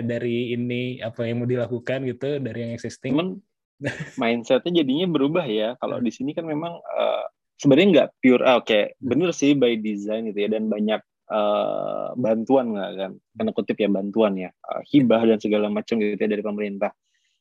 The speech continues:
Speaker 2: Eh, di satu sisi juga memang banyak yang berusaha juga sih ya, cuma memang, eh, cuma memang banyak ya digelontorkan gitu ya, da-, dananya gitu ya di sini. Mereka kan punya strategi ini ya namanya,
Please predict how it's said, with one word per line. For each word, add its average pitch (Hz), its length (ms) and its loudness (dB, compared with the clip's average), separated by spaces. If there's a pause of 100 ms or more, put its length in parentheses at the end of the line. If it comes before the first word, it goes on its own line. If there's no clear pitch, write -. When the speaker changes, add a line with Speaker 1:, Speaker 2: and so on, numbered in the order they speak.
(140)
Speaker 2:
Eh, 101 400 2
di 117 80 2
satu 117 240 -6
sisi 117 240 0
juga 139 160 4
memang 135 400 0
banyak 110 340 -2
yang 113 300 -2
berusaha 107 480 -2
juga 123 260 2
sih 131 220 0
ya, 113 80 4
cuma 131 240 -2
memang, 151 320 -4
eh, 110 280 -2 (760)
cuma 143 140 2
memang 147 260 4
banyak 127 320 2
ya 107 80 2
digelontorkan 107 720 -2 (100)
gitu 101 160 -6
ya, - 60 -4
da-, - 260 -10
dananya 101 560 -4
gitu 98 160 -6
ya 104 80 -4
di 101 80 -4
sini. - 160 -10
Mereka 104 260 -2
kan 139 140 -2
punya 123 240 2
strategi 107 640 0
ini 120 140 -16
ya 95 160 -10
namanya, - 340 -20